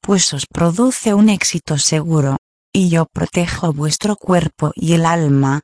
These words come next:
por ser fieles. Y por eso, cuando me exprese a través de las fuerzas de la naturaleza,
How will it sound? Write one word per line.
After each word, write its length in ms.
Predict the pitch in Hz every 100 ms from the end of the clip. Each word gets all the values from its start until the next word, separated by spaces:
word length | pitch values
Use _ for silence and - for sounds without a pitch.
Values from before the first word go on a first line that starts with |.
| _ _ _ _
por 220 | - 147
ser 340 | 143 - 202 -
fieles. 800 | - 214 202 139 127 - - - _ _ _ _ _ _ -
Y 160 | 214
por 220 | 175 185
eso, 420 | 226 247 - 147 147 _ _ _ _
cuando 480 | 180 175 170 160 180
me 140 | 165
exprese 640 | 156 - - 190 196 - 156
a 80 |
través 580 | 143 - 147 147 180 196
de 120 | 175
las 240 | 170 165 -
fuerzas 600 | - 208 - - 190 -
de 140 | 170
la 140 | 156 160
naturaleza, 920 | 156 - 151 147 175 208 - 139